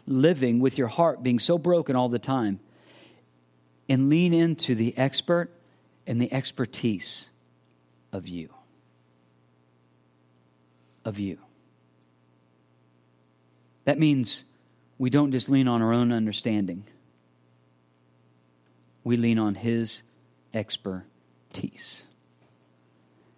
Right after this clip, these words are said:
And that's found, and it's known as the sword of the Spirit, which is what?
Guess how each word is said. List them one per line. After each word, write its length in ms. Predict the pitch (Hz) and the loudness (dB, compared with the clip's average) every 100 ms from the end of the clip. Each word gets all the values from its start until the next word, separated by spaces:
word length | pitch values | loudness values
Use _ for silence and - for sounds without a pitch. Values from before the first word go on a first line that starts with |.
| - | -6
And 100 | 113 | -2
that's 200 | 120 - | 0 0
found, 480 | - 147 123 107 117 - _ _ _ _ _ _ - | 0 0 2 0 -4 -12 _ _ _ _ _ _ -4
and 100 | 117 | -2
it's 140 | - | 0
known 240 | 135 127 117 | 2 2 2
as 240 | 110 101 | 0 -4
the 100 | 104 | -8
sword 400 | 95 - 127 123 | -6 -4 -2 0
of 60 | 120 | -2
the 80 | |
Spirit, 480 | 110 - 120 104 90 - | -6 -6 -2 -2 -4 -8
which 200 | 110 113 | -8 -8
is 120 | 101 | -6
what? 280 | 101 87 | -8 -8